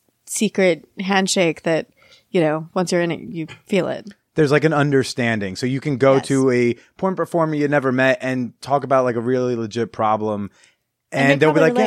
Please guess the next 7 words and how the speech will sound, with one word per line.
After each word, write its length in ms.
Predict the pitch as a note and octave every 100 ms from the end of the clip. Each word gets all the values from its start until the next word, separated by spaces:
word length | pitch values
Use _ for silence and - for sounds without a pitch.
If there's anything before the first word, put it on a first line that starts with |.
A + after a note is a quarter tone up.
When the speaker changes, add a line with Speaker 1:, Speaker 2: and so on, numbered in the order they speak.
| E3
Speaker 1:
relate. 200 | E3+ -
Yeah, 340 | A3 D4 F#3
yeah, 200 | E3+ A3
exactly. 580 | F#3 F#3+ F3+ - D3+ E3+ G#3+ B3
Speaker 2:
Yeah. 240 | E3+ D3+ F2
That's, 180 | - A2+
it, 640 | A2 C#2+ G#2 B2 C3+ F#2+